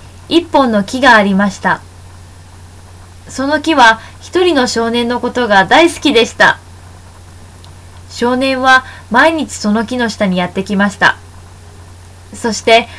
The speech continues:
葉っぱをいっぱい集めました。葉っぱで冠を作り、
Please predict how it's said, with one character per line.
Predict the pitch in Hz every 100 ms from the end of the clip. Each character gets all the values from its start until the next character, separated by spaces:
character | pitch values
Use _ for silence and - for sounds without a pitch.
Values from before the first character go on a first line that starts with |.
| -
葉 | 226
っ | 226
ぱ | - 262
を | -
い | 214
っ |
ぱ | - 254 269
い | 269
集 | 269
め | 285
ま | 285 294
し | -
た。 | 208 - - - - - - - - - - - - - -
葉 | 220
っ | 233
ぱ | 262 269
で | 277
冠 | 285 247 262 269 285 285
を | 285
作 | - 277
り、 | 233 226